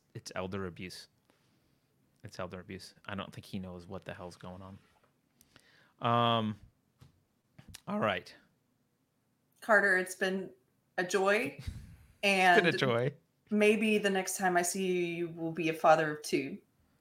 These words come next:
Speaker 1: Possibly. Possibly. Um, I'm planning still to do Dangerous Thoughts on Wednesday evening, but if it doesn't happen, you'll know why. Uh, but it's still planned.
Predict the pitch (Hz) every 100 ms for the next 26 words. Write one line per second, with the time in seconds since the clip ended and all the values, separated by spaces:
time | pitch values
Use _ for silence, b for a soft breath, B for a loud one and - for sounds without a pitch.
0 | _ _ _ _ - 139 160 104 95 82
1 | - _ - _ _ - 110 - 95 87
2 | - _ - 107 107 107 104 101 - _
3 | _ _ _ _ _ _ _ _ _ _
4 | _ _ - 147 135 - 196 247 208 175
5 | 143 - 170 156 160 147 139 135 131 123
6 | 139 127 131 123 117 - 117 135 120 104
7 | 101 107 107 - 113 143 127 113 127 120
8 | 113 101 - _ _ _ _ _ _ -
9 | 101 110 113 135 135 101 - _ _ -
10 | 107 104 127 120 113 - - 156 160 127
11 | 139